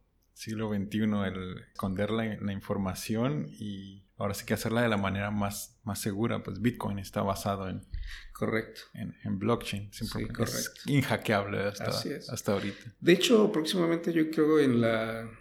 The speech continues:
Speaker 2: en los próximos dos meses, eh, nuestra página web va a tener la capacidad de que puedan los clientes realizar los pagos en una moneda que se llama IOTA. Eh, estas criptomonedas lo que hace es que van a hacer un depósito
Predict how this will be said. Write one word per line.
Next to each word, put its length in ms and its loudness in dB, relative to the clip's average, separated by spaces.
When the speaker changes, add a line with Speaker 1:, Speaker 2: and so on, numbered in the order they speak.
Speaker 2:
en 80 -4
los 120 -4
próximos 480 -2
dos 440 -4
meses, 600 -2
eh, 360 -6
nuestra 400 -4
página 340 -6
web 320 -4
va 60 -2
a 80 -6
tener 280 -4
la 320 -6
capacidad 640 2
de 140 -6
que 100 -10
puedan 600 -6
los 200 0
clientes 420 0
realizar 440 2
los 180 -6
pagos 600 -4
en 180 2
una 180 4
moneda 380 2
que 60 -8
se 160 -4
llama 240 -6
IOTA. 340 -4
Eh, 300 0
estas 520 10
criptomonedas 920 0
lo 140 0
que 160 0
hace 340 -4
es 140 -6
que 260 -8
van 160 12
a 40 10
hacer 180 8
un 100 2
depósito 560 -4